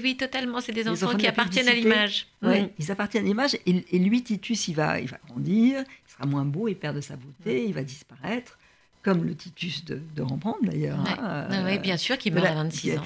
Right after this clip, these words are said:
Speaker 2: Et
Speaker 1: Mm.
Speaker 2: c'est ça que moi, j'ai vraiment admiré, parce qu'on va voir les œuvres, on va voir Bethsabée, on va voir le sanglier, on va voir, euh, le bœuf, comment ça s'appelle, le bœuf ?
Speaker 1: Le bœuf écorché.
Speaker 2: Écorché,
Speaker 1: Mm.
Speaker 2: euh, les trois quoi. Et, et, et, et, et tout ça dans le roman.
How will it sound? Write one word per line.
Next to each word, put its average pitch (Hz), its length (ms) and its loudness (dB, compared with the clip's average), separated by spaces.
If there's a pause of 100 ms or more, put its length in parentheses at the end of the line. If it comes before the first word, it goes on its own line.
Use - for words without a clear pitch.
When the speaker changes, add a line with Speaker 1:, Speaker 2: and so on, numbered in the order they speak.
(240)
Speaker 2:
Et 196 60 8
Speaker 1:
Mm. 196 40 4
Speaker 2:
c'est 226 120 4
ça 320 180 2
que - 200 -2
moi, 196 120 6
j'ai 226 120 2
vraiment 185 280 2
admiré, 226 260 2
parce 240 160 -2
qu'on - 140 -4
va 175 100 4
voir 196 220 0
les 151 200 2
œuvres, 208 260 2
on 170 80 -2
va - 0 - (100)
voir 156 80 0
Bethsabée, 156 560 -2
on 208 60 0
va 175 80 0
voir 160 100 0
le 156 100 -2
sanglier, 143 680 -4
on 196 60 -6
va 165 120 -4
voir, 160 180 -8 (640)
euh, 131 240 -14 (320)
le 170 100 -4
bœuf, 151 280 -2
comment - 200 -20
ça - 140 -20
s'appelle, - 160 -20
le - 760 -20
bœuf ? 196 60 0
Speaker 1:
Le 196 40 0
bœuf 185 200 2
écorché. 180 400 2
Speaker 2:
Écorché, 202 560 4 (400)
Speaker 1:
Mm. - 40 0
Speaker 2:
euh, 170 40 4
les 170 100 2
trois 190 180 -4
quoi. 320 200 2
Et, - 80 2
et, 202 320 4
et, 208 180 2
et, 190 240 -4
et 190 80 0
tout 277 140 -8
ça 320 160 0
dans 277 140 2
le 208 60 2
roman. 190 460 0